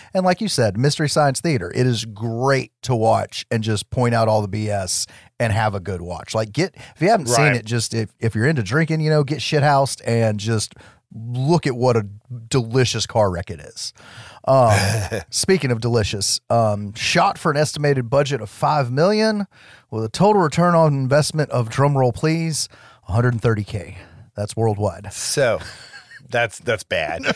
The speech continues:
Speaker 1: <laughs>
Speaker 2: I, uh, during the break, I looked up Better Watch Out.
Speaker 1: Okay.
Speaker 2: Three million dollar budget, only made a hundred eighty K.
Speaker 1: Damn.
Speaker 2: To me, that seems like poor marketing or something. I didn't know the movie came out when it came out in theaters.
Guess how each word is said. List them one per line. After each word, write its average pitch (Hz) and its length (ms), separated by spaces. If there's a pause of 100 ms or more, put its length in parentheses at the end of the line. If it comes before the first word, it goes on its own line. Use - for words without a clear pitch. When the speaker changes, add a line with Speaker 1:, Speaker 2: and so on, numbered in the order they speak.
(220)
Speaker 1:
<laughs> - 60
Speaker 2:
I, 135 220
uh, 120 300
during 151 260
the 165 80
break, 151 360
I 143 100
looked 131 280
up 139 140
Better 123 180
Watch 131 300
Out. 104 260 (220)
Speaker 1:
Okay. 139 180
Speaker 2:
Three 151 160
million 127 300
dollar 127 220
budget, 110 440 (260)
only 131 240
made 123 160
a 107 60
hundred 104 280
eighty 85 220
K. - 340 (120)
Speaker 1:
Damn. 381 500 (100)
Speaker 2:
To 135 100
me, 180 120
that 165 200
seems 151 240
like 123 140
poor 139 200
marketing 113 480
or 98 40
something. 120 240 (220)
I 147 140
didn't 226 160
know 214 80
the 185 100
movie 156 280
came 131 220
out 110 200
when 104 120
it 101 80
came 113 160
out 92 80
in 87 80
theaters. 80 540